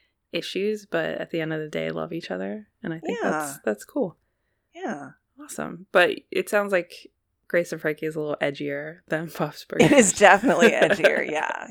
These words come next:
Speaker 2: yeah. If nothing else, it's just full of salty language. And I will say, Frankie is a hippie, so take that as you will. <laughs>
Speaker 1: Okay. <laughs>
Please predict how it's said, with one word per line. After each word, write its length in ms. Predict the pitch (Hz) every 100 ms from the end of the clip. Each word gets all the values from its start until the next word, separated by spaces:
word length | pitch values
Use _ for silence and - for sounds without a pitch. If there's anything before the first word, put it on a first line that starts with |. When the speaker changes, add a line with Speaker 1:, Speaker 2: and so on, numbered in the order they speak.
| -
Speaker 2:
yeah. 300 | 170 - - _ _ _ _ _ -
If 180 | 254 254
nothing 280 | 285 254 208
else, 240 | 165 160
it's 160 | 175 -
just 220 | 180 -
full 180 | 175 151
of 320 | 151 - - _ _ -
salty 460 | - 180 165 -
language. 600 | 160 151 151 160 156 147 -
And 340 | 175 170 170 170 - _ -
I 80 | 180
will 140 | 165
say, 260 | 170 160 160
Frankie 580 | - 156 170 - 175 -
is 220 | 165 -
a 320 | 165 160 - -
hippie, 560 | - - 165 147 151 _ _ _ -
so 340 | - 156 156
take 300 | 151 - -
that 220 | 160 - -
as 180 | 151
you 100 | -
will. 120 | 151 - -
<laughs> 0 | - - - - 190
Speaker 1:
Okay. 260 | 190 - - - -
<laughs> 580 | - - - - - 277